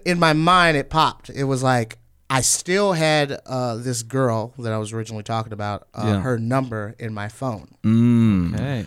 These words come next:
Speaker 1: So I was like, "Okay, I'm gonna put this number in
Speaker 2: Yeah,
Speaker 1: and
Speaker 2: just to
Speaker 1: see
Speaker 2: see
Speaker 1: what's
Speaker 2: what
Speaker 1: going
Speaker 2: happens,
Speaker 1: on."
Speaker 2: yeah.
Speaker 1: So, uh, it comes up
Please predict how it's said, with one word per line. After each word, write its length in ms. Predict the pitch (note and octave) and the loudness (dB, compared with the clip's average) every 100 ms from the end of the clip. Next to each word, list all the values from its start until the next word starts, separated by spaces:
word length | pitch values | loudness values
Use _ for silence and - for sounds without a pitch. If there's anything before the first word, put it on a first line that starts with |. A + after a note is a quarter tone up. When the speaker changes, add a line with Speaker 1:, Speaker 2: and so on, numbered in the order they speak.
| - | -8
Speaker 1:
So 840 | - - F3 E3 D#3+ D#3 D3 C#3+ - | -2 0 4 4 4 4 2 0 0
I 120 | C#3+ | 0
was 160 | C#3 B2+ | 2 2
like, 280 | C3+ B2 - _ | 0 0 -4 _
"Okay, 440 | G#3 A3+ D3 B2 C3 _ _ - | 0 2 0 -2 -6 _ _ 0
I'm 120 | D#3 | 2
gonna 140 | D#3+ | 2
put 180 | D#3 D#3 | 0 -4
this 160 | C3+ C#3 | -4 -4
number 340 | B2 B2 A#2 | -2 0 0
in 280 | A#2 A2+ A#2 - - | -2 -4 -8 -14 -6
Speaker 2:
Yeah, 80 | C#3+ | -2
Speaker 1:
and 80 | G#2 | 2
Speaker 2:
just 140 | C#3 | 2
to 40 | - | 4
Speaker 1:
see 60 | |
Speaker 2:
see 20 | C#3 | 4
Speaker 1:
what's 180 | A2 G#2+ | 4 4
Speaker 2:
what 60 | |
Speaker 1:
going 220 | C3 C#3 | 4 4
Speaker 2:
happens, 260 | C3 C3 A2 | 2 0 -2
Speaker 1:
on." 140 | A#2+ G2+ | -2 -4
Speaker 2:
yeah. 40 | G2+ _ | -6 _
Speaker 1:
So, 640 | - - - A3 F3 F3 F3+ - _ - | -2 2 6 6 6 2 -2 -18 _ -2
uh, 220 | C#3+ C3+ | 0 0
it 140 | D3+ - | -2 -2
comes 380 | A#3 B3+ G#3 | 0 2 2
up 260 | F3+ E3+ - | 2 0 -2